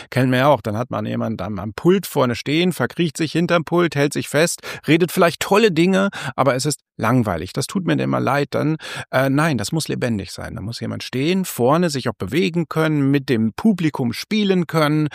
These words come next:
äh, wirklich auch dazu animieren, dass sie wirklich aufmerksam sind.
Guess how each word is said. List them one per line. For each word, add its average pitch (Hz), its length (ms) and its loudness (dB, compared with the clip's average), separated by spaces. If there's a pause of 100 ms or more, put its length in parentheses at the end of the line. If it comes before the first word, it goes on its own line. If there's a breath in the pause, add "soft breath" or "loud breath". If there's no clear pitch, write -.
(240 loud breath)
äh, 135 300 2
wirklich 147 340 0
auch 135 140 0
dazu 131 280 -4
animieren, 147 540 2
dass 127 140 0
sie 127 100 -4
wirklich 113 360 -6
aufmerksam 147 640 2
sind. 135 240 -2